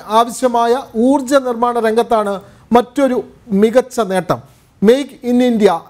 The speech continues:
നേടിയത് വലിയ പുരോഗതിയാണ്. പുനരുപയോ-, ഉപയോ-,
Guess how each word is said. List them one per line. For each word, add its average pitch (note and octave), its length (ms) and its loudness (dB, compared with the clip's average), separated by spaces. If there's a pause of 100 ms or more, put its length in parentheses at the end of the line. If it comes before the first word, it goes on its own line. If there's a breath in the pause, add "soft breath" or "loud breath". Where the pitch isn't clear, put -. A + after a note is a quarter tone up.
(160)
നേടിയത് A3+ 480 2 (300)
വലിയ A3+ 360 2
പുരോഗതിയാണ്. A#3+ 600 0 (480 soft breath)
പുനരുപയോ-, C#4 760 2 (220)
ഉപയോ-, B3+ 360 2